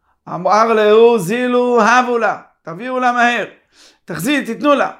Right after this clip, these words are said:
"והיא לא מפיקנה לכו רבי יוחנן מעונייכו", אני אוציא לכם את רבי יוחנן מן האוזן.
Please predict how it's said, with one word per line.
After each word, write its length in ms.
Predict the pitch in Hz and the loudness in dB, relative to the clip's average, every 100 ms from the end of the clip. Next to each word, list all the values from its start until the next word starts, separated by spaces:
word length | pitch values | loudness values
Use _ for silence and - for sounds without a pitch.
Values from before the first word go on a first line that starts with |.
| _ _ | _ _
"והיא 200 | 170 208 | -4 0
לא 200 | 240 302 | 2 0
מפיקנה 580 | 285 247 - - 294 285 | -2 -6 -10 -14 -10 -6
לכו 360 | 269 247 240 247 | -4 -4 -6 -4
רבי 200 | 233 196 | -2 -2
יוחנן 420 | 262 240 240 233 | -4 -4 -4 -4
מעונייכו", 500 | 226 220 208 233 175 123 _ _ | -6 -6 -2 -2 -4 -12 _ _
אני 120 | 160 175 | -14 -12
אוציא 260 | - 226 | -12 -12
לכם 280 | 240 214 214 | -10 -8 -10
את 120 | 190 | -10
רבי 120 | 180 | -4
יוחנן 320 | 233 214 214 208 | -2 0 -2 -2
מן 140 | 208 | 0
האוזן. 460 | 202 220 196 147 | 2 2 0 -6